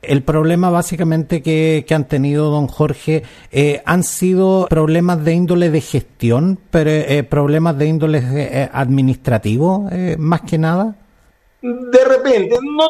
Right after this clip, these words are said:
Speaker 2: no tanto creo que, porque de gestión no, porque acá no, aquí sacite Perú, que es la inti-, la institución que representa a la comunidad circense del Perú, dijo: "Ya, vamos con el Congreso", nos juntamos con la Asociación de Circos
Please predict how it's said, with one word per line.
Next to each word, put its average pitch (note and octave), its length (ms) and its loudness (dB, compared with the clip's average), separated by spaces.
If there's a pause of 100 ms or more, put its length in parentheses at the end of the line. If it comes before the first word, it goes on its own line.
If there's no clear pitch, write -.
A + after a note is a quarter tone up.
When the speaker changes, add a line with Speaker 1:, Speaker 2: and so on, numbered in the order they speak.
(140)
Speaker 2:
no D4+ 200 2
tanto C#4 480 0
creo B3 260 2
que, G3+ 440 0 (160)
porque F#3+ 580 4
de G3 120 2
gestión G#3+ 340 0
no, C4+ 160 2
porque G#3 180 2
acá B3+ 200 2
no, B3 180 -2 (120)
aquí A3+ 720 -2
sacite A3+ 560 0
Perú, G3 380 2
que G3 80 2
es F#3 40 2
la G3 100 4
inti-, F3 360 -4 (460)
la E3 300 2
institución E3+ 640 2
que G3 100 2
representa E3+ 520 0
a F#3 40 2
la E3 120 2
comunidad D#3 380 0
circense E4+ 380 2
del F#4 80 -2
Perú, F4+ 280 4
dijo: F#3 320 2
"Ya, A3+ 220 2 (240)
vamos A#3 340 2
con G3 160 4
el G3 120 0
Congreso", A3+ 560 4 (320)
nos F3 180 0
juntamos A3 680 2
con G3 180 2
la F3 120 2
Asociación E3+ 680 0
de G3+ 120 2
Circos C4 540 -2